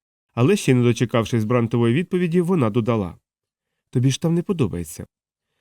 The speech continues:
«Можливо, зараз там ліпше, ніж тут, адже все змінюється, і нині це не мій дім». «Він буде завжди твоїм?»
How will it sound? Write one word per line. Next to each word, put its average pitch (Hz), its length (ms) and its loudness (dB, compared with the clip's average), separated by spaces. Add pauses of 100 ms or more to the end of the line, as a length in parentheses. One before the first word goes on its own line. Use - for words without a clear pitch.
(140)
«Можливо, 214 380 2
зараз 196 280 0
там 185 200 -2
ліпше, 202 280 -2
ніж 110 180 -2
тут, 95 200 -10 (380)
адже 170 240 0
все 143 220 0
змінюється, 127 640 0 (180)
і 143 80 0
нині 202 240 2
це 147 240 2
не 190 140 2
мій 147 160 2
дім». 90 300 -8 (800)
«Він 117 180 4
буде 113 200 2
завжди 127 320 -2
твоїм?» 92 380 -8